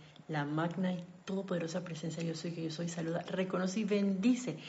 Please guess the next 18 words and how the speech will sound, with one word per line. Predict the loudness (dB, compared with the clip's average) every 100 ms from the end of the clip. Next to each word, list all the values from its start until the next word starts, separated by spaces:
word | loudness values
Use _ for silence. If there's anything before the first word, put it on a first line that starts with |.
| -10 -12 -4
a | 2
la | 2
victoriosa | 2 0 0 0
presencia | 0 -2 0 0
Yo | 0
Soy | 0 -2 0
en | 0 0
todos | 4 4 4 0
y | -4
cada | -4 -2 0
uno | 0 -2 -2
de | 0 0 -2 -6
ustedes. | -6 -6 -8 -6 -2 0 -2 -4 -10 -16 -20 -20 -18 -16 -16 -6
Bienvenidos | 2 4 4 4 4
a | 2
este | 2 2
su |
espacio, | 0 2 2 4 2